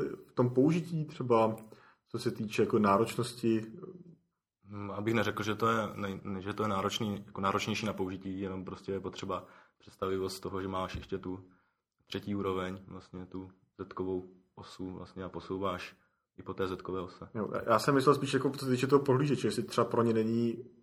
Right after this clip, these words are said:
Speaker 1: ta tři D transformace nějak o hodně náročnější než dva D transformace.
Speaker 2: No, to určitě je. Právě po-, díky tomu,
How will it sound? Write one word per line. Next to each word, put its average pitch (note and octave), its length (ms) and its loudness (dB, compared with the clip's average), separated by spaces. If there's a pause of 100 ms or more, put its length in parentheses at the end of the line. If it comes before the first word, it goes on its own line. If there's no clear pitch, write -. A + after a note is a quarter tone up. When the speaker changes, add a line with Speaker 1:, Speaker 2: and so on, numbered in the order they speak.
Speaker 1:
ta A2+ 140 8
tři A#2+ 200 0
D A#2 120 10
transformace A#2 500 2
nějak A2+ 160 2
o A#2+ 60 -2
hodně A#2 340 4
náročnější A#2 600 4
než A2+ 100 2
dva A2 120 4
D G#2+ 120 6
transformace. G2 440 0
Speaker 2:
No, - 0 -
to G#2 80 0
určitě G#2 260 0
je. G2 140 6 (160)
Právě G2 300 2 (440)
po-, - 160 -10
díky G2+ 240 -4
tomu, G2+ 420 -2